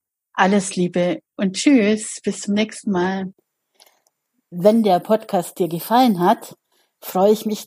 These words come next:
total über deine positive Bewertung und natürlich auch über deine Kommentare. Mehr Informationen über mich bekommst du auf meiner Website unter ursulamariaruff punkt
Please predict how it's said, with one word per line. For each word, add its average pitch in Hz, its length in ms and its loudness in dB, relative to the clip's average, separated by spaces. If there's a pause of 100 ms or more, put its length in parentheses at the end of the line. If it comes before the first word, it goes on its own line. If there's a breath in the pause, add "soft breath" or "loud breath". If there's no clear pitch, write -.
total 247 720 0
über 190 180 -6
deine 185 260 -2
positive 214 720 -8
Bewertung 196 720 -4 (840)
und 202 340 2
natürlich 226 840 -2
auch 233 120 -2
über 214 180 -2
deine 190 240 -4
Kommentare. 165 760 -8 (1080)
Mehr 202 300 2
Informationen 233 760 -2
über 190 180 -2
mich 240 440 -2 (360)
bekommst 202 580 -2
du 208 240 0
auf 175 300 -4
meiner 160 420 -2 (540)
Website 302 640 0
unter 185 400 -4 (140)
ursulamariaruff 196 1000 0
punkt 185 500 -6